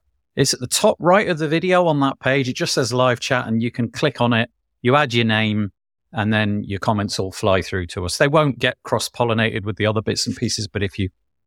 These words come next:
wanna remain anonymous, that's an option. W P builds dot com forward slash live. Uh, if you are joining us on Facebook, Facebook,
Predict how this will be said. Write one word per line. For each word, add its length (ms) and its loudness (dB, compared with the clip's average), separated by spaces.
wanna 220 2
remain 380 6
anonymous, 460 2
that's 260 0
an 80 2
option. 380 -2
W 280 0
P 220 0
builds 380 0
dot 220 -2
com 280 -4
forward 380 2
slash 480 -2
live. 640 2
Uh, 200 2
if 160 -2
you 140 6
are 80 6
joining 340 4
us 140 2
on 140 2
Facebook, 800 0
Facebook, 640 -2